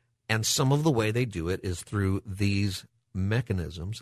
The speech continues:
and as a culture and as Christians who want to be about truth, we've got to be aware of this, that some of what we're interacting with, and especially some of the meanness, see, it drives us to meanness. The way that the, the Russians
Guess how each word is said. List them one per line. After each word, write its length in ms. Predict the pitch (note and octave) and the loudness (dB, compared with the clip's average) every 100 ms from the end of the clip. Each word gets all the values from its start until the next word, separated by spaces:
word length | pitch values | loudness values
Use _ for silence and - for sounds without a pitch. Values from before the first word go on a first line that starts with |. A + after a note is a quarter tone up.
| - | -4
and 280 | F#2+ G2 G#2+ | 0 2 4
as 160 | G2 G#2 | 4 2
a 140 | G#2 | 0
culture 560 | - B2+ C#3 G2 F#2+ - | 2 2 2 0 -2 -4
and 200 | G#2+ G#2 | -2 0
as 120 | G2+ - | 0 2
Christians 480 | - E3 A#2 G#2 | 2 4 4 2
who 80 | A2 | 2
want 160 | G#2+ A2 | 2 2
to 60 | |
be 120 | G#2 G2 | 0 -2
about 260 | F#2 F#2+ | -2 -4
truth, 300 | - F3 A#2 _ - - - | 4 4 4 _ -20 -14 4
we've 200 | C3 E3 | 6 8
got 160 | D#3 | 6
to 60 | C#3 | 6
be 360 | C3+ B2+ A#2+ - _ A2 | 6 4 2 -2 _ 0
aware 760 | A2+ A2+ C#3+ F3+ F#3 C3+ G#2+ | 0 2 0 2 4 4 2
of 360 | G2 F2+ F2+ F2 | 2 0 -2 -10
this, 540 | E2 - - - - | -10 -12 -16 -16 -12
that 180 | A#2 G#2 | -4 -4
some 440 | - D#3+ D3+ E3 D#3+ | 0 2 4 4 2
of 160 | A#2+ | 2
what 200 | A#2 B2+ | 0 0
we're 180 | B2+ B2+ | 0 2
interacting 680 | A#2+ A2+ A2+ F#3 - A2+ F2+ | 2 2 2 -2 -2 0 0
with, 320 | D#2+ G#2+ - _ _ _ _ - | -2 -4 -6 _ _ _ _ -4
and 220 | A2+ A2+ | 0 2
especially 420 | A2 - D3+ C3 | 2 2 2 2
some 220 | A#2 C#3 B2 | 0 2 2
of 100 | G#2 | 2
the 80 | |
meanness, 580 | F#2 G#2 C#3+ D3+ E2 - | 0 2 4 4 2 -2
see, 120 | C#3+ | 0
it 100 | C3 | 0
drives 460 | G#2+ C3 F#3 A3+ D#3+ | 0 4 4 4 2
us 180 | C3 - | -2 0
to 100 | G2 | -2
meanness. 640 | G#2 C3 G2 - - - _ _ _ _ - | 0 0 0 -4 -14 -16 _ _ _ _ -2
The 80 | A2 | 2
way 260 | C3 D3 | 4 4
that 220 | C#3 A#2 | 4 0
the, 280 | A2+ F#2+ G2 _ | 0 -2 -4 _
the 160 | G#2 F#2 | -4 -2
Russians 760 | F#2+ A#2+ C#3+ - F2 D#2+ D#2+ | 0 0 0 0 -2 -4 -12